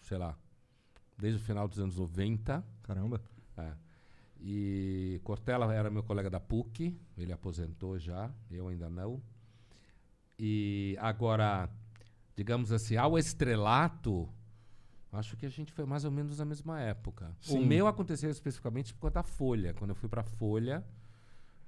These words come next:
Speaker 1: tipo, pra assinar coluna, porque eu já escrevi jornal desde os anos noventa, foi em dois mil e oito, aí depois veio televisão, rádio, redes sociais e
Speaker 2: Pois é,
Speaker 1: pegou.
Speaker 2: pô, isso é, isso é interessante, porque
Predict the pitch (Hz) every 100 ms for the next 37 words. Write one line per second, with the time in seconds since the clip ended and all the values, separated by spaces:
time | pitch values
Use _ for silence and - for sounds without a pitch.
0 | - - - - - - - 110 117 104
1 | 92 107 113 - 113 107 107 95 90 117
2 | 110 107 95 98 101 87 92 92 90 95
3 | 92 98 90 92 90 95 85 95 104 107
4 | 107 - 101 92 95 92 95 92 87 98
5 | 110 117 120 127 - - - - - -
6 | - - - - - - - - - -
7 | 98 - 110 104 104 95 - 104 95 90
8 | 110 110 107 120 113 107 - - 110 123
9 | - 113 110 117 98 104 123 95 90 80
10 | 73 - - - - 202 151 196 226 151
11 | 156 104 - - 120 165 151 202 196 175
12 | - 190 190 175 170 180 175 - 170 180
13 | - - - - 151 151